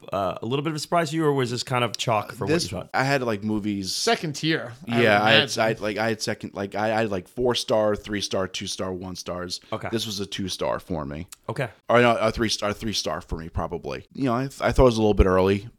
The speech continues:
Speaker 2: but it's, it, but it is, like, it's a well regarded action movie. So
Speaker 1: Yeah.
Speaker 2: I, it, it's not a bad pick. It's just what's not something that I would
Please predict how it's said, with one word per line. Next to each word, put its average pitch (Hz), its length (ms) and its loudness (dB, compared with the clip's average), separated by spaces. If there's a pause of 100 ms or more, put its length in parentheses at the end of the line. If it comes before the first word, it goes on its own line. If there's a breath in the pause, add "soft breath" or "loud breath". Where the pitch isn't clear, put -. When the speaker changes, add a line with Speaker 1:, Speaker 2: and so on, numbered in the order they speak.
Speaker 2:
but 98 200 0
it's, - 420 -4
it, 117 260 -4
but 131 100 6
it 120 80 2
is, 143 200 0
like, 98 340 -4 (680 soft breath)
it's - 140 -8
a 113 60 2
well 110 300 8
regarded 101 460 4
action 98 360 0
movie. 92 420 -8 (200)
So 117 160 0
Speaker 1:
Yeah. 123 140 2
Speaker 2:
I, 120 120 0
it, 113 260 -2
it's - 160 -6
not 131 160 0
a 90 120 -8
bad 107 360 -2
pick. 92 260 -4
It's 104 80 -8
just 101 140 -4
what's 104 320 -6
not 117 280 0
something 107 240 0
that 98 120 -6
I 101 140 0
would 98 260 -4